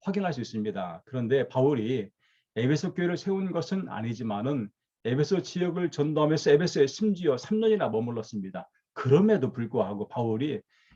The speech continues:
에베소에 머물 때 에베소 교인에 발생한 사건들에 대해서 전혀 언급이 없습니다. 또 바울이 알았던 에베소 교인들에게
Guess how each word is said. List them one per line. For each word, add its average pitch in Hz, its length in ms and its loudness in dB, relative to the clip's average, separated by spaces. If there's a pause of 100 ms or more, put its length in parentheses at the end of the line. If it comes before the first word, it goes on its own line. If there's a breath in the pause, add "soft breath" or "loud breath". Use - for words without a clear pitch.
(120 soft breath)
에베소에 156 440 4
머물 143 420 4
때 147 240 6
에베소 127 320 -2
교인에 127 480 0
발생한 123 440 -4
사건들에 165 580 -4
대해서 143 400 6 (300)
전혀 220 320 6
언급이 123 460 0
없습니다. 98 680 -8
또 139 400 2 (500 soft breath)
바울이 165 400 6
알았던 147 400 2
에베소 131 400 0
교인들에게 127 720 -2